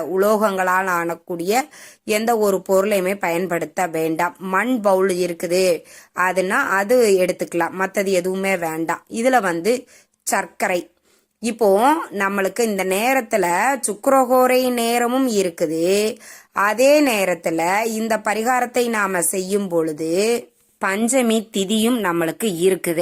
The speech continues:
ஆக இந்த நேரத்துல நாம செய்யும் பொழுது அது மிக மிக பவர்ஃபுல்லானதாக இருக்கும். இந்த நேரத்தை யாருமே தவற விடாதீங்க. இந்த நேரத்துல நாம செய்யக்கூடிய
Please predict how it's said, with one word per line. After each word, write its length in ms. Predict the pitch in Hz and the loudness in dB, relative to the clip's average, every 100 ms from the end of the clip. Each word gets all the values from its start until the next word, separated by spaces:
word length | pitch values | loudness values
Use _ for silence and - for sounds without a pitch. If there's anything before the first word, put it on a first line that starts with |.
| 175 180 | -2 0
ஆக 260 | 196 226 220 | 0 0 -2
இந்த 280 | 196 233 269 269 | 0 0 0 0
நேரத்துல 680 | 190 196 233 262 226 190 214 | 0 0 0 0 -2 -2 -2
நாம 260 | 208 175 170 | -2 -2 -2
செய்யும் 420 | - 190 208 262 | -4 -4 -2 0
பொழுது 300 | 214 170 170 208 - - - | 0 0 0 -2 -4 -18 -10
அது 220 | - 185 185 | -4 0 0
மிக 360 | 185 202 220 302 | 0 0 2 2
மிக 320 | 285 240 240 233 _ | 4 2 0 -2 _
பவர்ஃபுல்லானதாக 1200 | 214 196 196 269 269 254 220 190 185 175 156 151 220 175 | -2 0 2 0 0 -2 0 0 -2 -2 -2 -2 -4 -2
இருக்கும். 400 | 160 156 190 - - - - | -4 -2 -4 -4 -14 -20 -6
இந்த 260 | 240 277 277 | 0 2 2
நேரத்தை 600 | 226 190 214 233 214 190 202 190 | 0 0 0 -2 -2 -2 -4 -2
யாருமே 560 | 180 175 240 262 190 180 202 | -2 2 2 2 2 0 -2
தவற 300 | 190 160 190 196 | -4 -2 -2 -2
விடாதீங்க. 540 | 175 165 160 160 175 190 - - - - | -2 -2 -2 0 0 -2 -6 -16 -18 -4
இந்த 240 | 233 285 294 | 0 2 2
நேரத்துல 580 | 233 202 202 190 175 196 | 0 0 -2 -2 -2 -2
நாம 320 | 233 208 240 | -2 -2 -2
செய்யக்கூடிய 840 | 247 202 196 247 - 214 175 175 | -2 -4 -2 -4 0 0 2 0